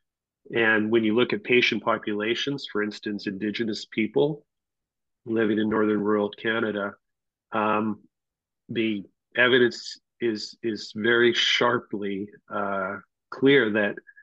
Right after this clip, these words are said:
they experience a higher prevalence of inflammatory arthritis and face even steeper barriers to access care. So it's a big topic.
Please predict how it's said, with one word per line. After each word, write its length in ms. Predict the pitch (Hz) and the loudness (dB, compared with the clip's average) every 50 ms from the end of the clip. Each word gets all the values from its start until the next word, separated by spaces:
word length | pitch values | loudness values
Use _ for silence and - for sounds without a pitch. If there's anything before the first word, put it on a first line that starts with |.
| _ _ - | _ _ -2
they 100 | 117 117 | 0 2
experience 520 | 120 120 - - - 120 117 113 107 - | 2 0 -2 -2 0 2 2 2 2 0
a 60 | 107 | -2
higher 260 | 101 - 117 113 107 101 | -2 0 0 0 0 -2
prevalence 640 | - - 110 110 110 113 104 95 92 - - - 107 | -2 -2 -2 -2 -2 -4 -6 -8 -10 -14 -14 -12 -10
of 120 | 104 101 | -8 -6
inflammatory 680 | 104 101 98 - 107 101 98 98 95 - - 104 101 101 | -6 -6 -4 -2 0 0 0 -2 -2 -2 0 0 0 0
arthritis 760 | 101 98 - - - 107 98 95 98 107 104 104 - - - - - | 0 -4 -6 -4 -4 -2 -2 -2 -2 -6 -8 -8 -10 -14 -16 -10 -6
and 160 | 110 107 101 - | -4 -4 -2 0
face 320 | - 107 107 104 - - | 0 2 2 0 0 -2
even 220 | 110 98 107 104 | -4 -2 -2 -4
steeper 500 | 95 - - - - 110 104 - - 104 | -6 -6 -8 -6 -4 -4 -2 0 0 0
barriers 640 | 101 101 98 98 101 101 95 90 90 - - - - _ _ _ _ _ _ _ _ _ _ _ _ _ _ _ _ _ _ - | 0 0 -2 -2 -2 -2 -2 -4 -6 -8 -8 -8 -10 _ _ _ _ _ _ _ _ _ _ _ _ _ _ _ _ _ _ -4
to 180 | - 113 104 | -2 0 0
access 520 | 98 95 92 - - - 98 92 90 - - | 0 0 -2 -4 -6 -6 -6 -6 -8 -10 -12
care. 500 | - - - - 107 101 101 87 92 101 _ _ _ _ _ _ _ _ _ _ _ _ | -12 -8 -6 -2 -2 -2 -2 -4 -6 -10 _ _ _ _ _ _ _ _ _ _ _ _
So 680 | - - - - 117 117 117 113 113 117 113 110 110 - - _ _ _ _ _ _ _ _ _ _ _ _ _ _ _ _ _ _ _ _ _ _ _ | -12 -4 0 4 4 6 6 6 6 6 6 4 2 0 -6 _ _ _ _ _ _ _ _ _ _ _ _ _ _ _ _ _ _ _ _ _ _ _
it's 240 | - 131 127 - - | 0 0 2 2 0
a 60 | 127 | -2
big 320 | 113 104 117 123 120 107 - | 0 2 2 2 2 2 0
topic. 640 | - - 113 110 110 - - 139 143 - - - | 0 0 2 2 2 2 0 -2 -2 -4 -8 -18